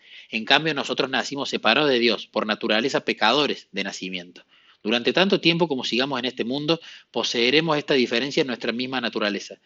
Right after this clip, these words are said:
Véase Palabras de Vida del Gran Maestro, página ciento veinticuatro.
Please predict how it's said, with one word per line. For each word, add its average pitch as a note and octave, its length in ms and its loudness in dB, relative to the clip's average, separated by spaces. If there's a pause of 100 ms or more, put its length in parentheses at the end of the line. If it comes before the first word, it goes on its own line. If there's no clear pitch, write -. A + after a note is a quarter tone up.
(360)
Véase C3 300 4
Palabras B2 400 4
de A2 80 2
Vida A#2+ 180 4
del G#2+ 80 0
Gran A#2 180 0
Maestro, A#2 360 -2
página A2+ 320 -4
ciento A2 280 -6
veinticuatro. F#2 540 -10